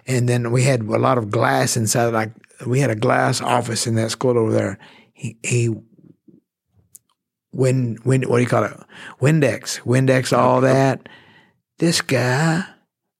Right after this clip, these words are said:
Speaker 1: and I said, "What are you doing? What, what?" He said, "Well, Mister Dorsey, you've, you've given me so much. I want to do this for you."
Speaker 2: Hmm.
Speaker 1: He did that for, he did that from nineteen eighty-two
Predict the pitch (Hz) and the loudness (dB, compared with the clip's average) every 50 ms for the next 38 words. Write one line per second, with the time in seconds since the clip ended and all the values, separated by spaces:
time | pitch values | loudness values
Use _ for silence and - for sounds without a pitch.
0 | _ _ 139 139 156 156 147 - - - 170 165 - - _ _ - - - - | _ _ 0 0 2 0 0 -2 0 0 0 0 0 -6 _ _ -20 -20 -20 -20
1 | _ _ - - 190 233 247 247 262 262 277 269 262 226 151 - - _ _ _ | _ _ -2 2 2 2 2 2 2 2 2 4 4 2 2 0 -4 _ _ _
2 | _ _ _ 170 175 180 151 165 170 170 - - - _ _ _ _ - - _ | _ _ _ 2 2 4 4 2 0 0 -2 -6 -12 _ _ _ _ -20 -20 _
3 | _ _ _ _ _ - - 160 139 143 135 123 117 117 123 131 127 - 123 120 | _ _ _ _ _ -2 -2 0 2 2 0 0 0 0 0 0 0 2 2 2
4 | 113 113 110 - 113 110 120 127 127 120 - - _ _ _ - 120 110 104 107 | 2 2 0 0 0 2 2 2 0 -2 -6 -12 _ _ _ -2 -2 -2 0 0
5 | 113 101 101 101 98 - - 117 110 104 101 98 95 - - - - - _ _ | 0 0 2 0 0 0 0 0 2 2 2 0 -2 -4 -8 -12 -14 -14 _ _
6 | _ - - - - - - - - - _ - - 120 113 104 104 110 107 101 | _ -20 -20 -20 -20 -20 -20 -20 -20 -20 _ -6 -2 0 0 2 2 2 2 2
7 | 101 95 - - 110 101 101 98 98 98 - - _ _ _ _ _ _ _ _ | 2 0 -2 -4 -4 -4 -4 -4 -6 -8 -12 -18 _ _ _ _ _ _ _ _
8 | _ _ _ - 120 101 82 - - - _ _ - - - 135 131 110 117 123 | _ _ _ -2 0 0 0 -4 -10 -20 _ _ -6 0 0 2 2 4 2 2
9 | 127 110 107 92 92 92 - - _ - - - - - - _ _ _ _ _ | 2 0 -2 -2 -2 -6 -8 -10 _ -20 -20 -20 -20 -20 -20 _ _ _ _ _
10 | _ _ _ - _ _ _ _ - 117 117 123 123 113 107 110 110 - _ - | _ _ _ -20 _ _ _ _ 0 2 2 2 2 0 -2 -4 -6 -10 _ -20
11 | - - - - - _ - 120 113 127 135 127 131 131 135 - 127 123 135 135 | -20 -20 -20 -20 -18 _ -4 0 0 2 2 2 2 0 0 -2 0 0 0 2
12 | 131 143 135 131 131 135 131 131 123 123 - - - - _ - - 147 147 147 | 2 2 2 2 2 2 2 0 -2 -4 -10 -16 -18 -14 _ -2 0 2 4 4
13 | 160 170 185 202 202 - | 4 2 2 0 -4 -6